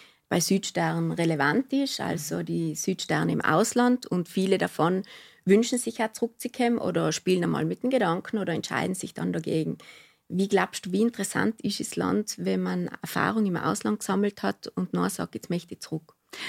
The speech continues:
Speaker 2: Ich glaube, es ist sehr, äh, sehr interessant, zurückzukommen. Und wir möchten ja in Südtirol,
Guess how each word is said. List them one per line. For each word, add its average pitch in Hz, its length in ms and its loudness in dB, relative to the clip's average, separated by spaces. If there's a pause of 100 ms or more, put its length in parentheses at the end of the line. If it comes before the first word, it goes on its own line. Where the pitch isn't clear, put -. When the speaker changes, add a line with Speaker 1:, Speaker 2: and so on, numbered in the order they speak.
(240)
Speaker 2:
Ich 226 80 0
glaube, 240 180 4
es - 160 0
ist - 240 -4
sehr, 143 400 0
äh, 160 240 -2
sehr 190 220 2
interessant, 151 800 -4
zurückzukommen. 202 720 -2
Und 160 140 -6
wir 170 120 2
möchten 180 420 0
ja 147 120 0
in 143 100 0
Südtirol, 151 580 2